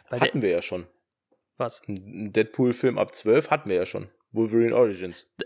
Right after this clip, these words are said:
Speaker 1: nein. <laughs>
Speaker 2: Ach so,
Speaker 1: Nein,
Speaker 2: nee,
Speaker 1: nein,
Speaker 2: stimmt,
Speaker 1: nein,
Speaker 2: der
Speaker 1: nein,
Speaker 2: existiert,
Speaker 1: nein.
Speaker 2: der existiert ja überhaupt nicht. Ach, das hab ich, hab ich ganz vergessen, dass
Speaker 1: Nein,
Speaker 2: der
Speaker 1: nein.
Speaker 2: überhaupt nicht existiert, dieser Film.
Speaker 1: Da,
Speaker 2: Stimmt.
Speaker 1: da hast du wohl geträumt. <laughs>
Speaker 2: Aber ich geb dir insofern
Speaker 1: Nee.
Speaker 2: recht,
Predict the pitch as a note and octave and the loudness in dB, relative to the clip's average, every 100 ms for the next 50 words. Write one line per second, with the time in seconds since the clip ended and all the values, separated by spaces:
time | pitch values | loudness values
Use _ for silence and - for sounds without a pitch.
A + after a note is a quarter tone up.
0 | - D#3 D3+ C#3 A2+ - _ - - - | 0 4 6 4 0 -16 _ -8 -8 -12
1 | - - - E3+ - F3+ - F#3 - - | -20 -14 -4 -4 -4 -10 -8 -10 -12 0
2 | - - D#3 C#3+ B2+ D3 D3+ D3+ C#3+ E3 | 4 8 8 8 4 4 4 4 4 6
3 | B2+ C3 C#3+ C3+ B2 A#2+ B2+ C3+ - E3 | 4 4 2 2 4 4 2 0 0 2
4 | F#3 D3+ A2 G#2 G#2+ G#2+ B2+ B2+ - A#2 | 2 2 0 -2 -4 -6 -6 -6 -6 -6
5 | G#2 G#2 G2 G2+ A2 A2+ A#2 G#2+ F2 - | -4 -6 -6 -6 -6 -4 -6 -6 -10 -16
6 | - C#3 A#2 A2+ A#2 A#2 A#2 A2 - - | -6 -2 2 2 2 -2 -8 -6 -4 0
7 | F3 A#2 G#2 - G2 - A#2 B2+ C#3+ A2+ | 0 0 -8 -6 -10 -8 -2 0 0 -4
8 | - _ _ _ _ _ - B2 D3+ - | -10 _ _ _ _ _ -14 -6 -4 -4
9 | F3+ F3 F#3+ F#3+ - - D#4+ F3 C3+ - | 0 2 2 -2 -4 -2 -2 -6 -10 -18
10 | - _ _ _ - - - - - _ | -20 _ _ _ -10 -10 -12 -20 -20 _
11 | _ - F#3+ - B3 - A#3+ B2 C3 C3+ | _ -12 -10 -10 -12 -12 -4 -2 0 -2
12 | F3+ F3+ F3+ B2 A#2 C#3+ C#3 F3 C#3+ E3+ | -4 0 0 0 -2 -4 -2 -4 -4 -6
13 | - | -10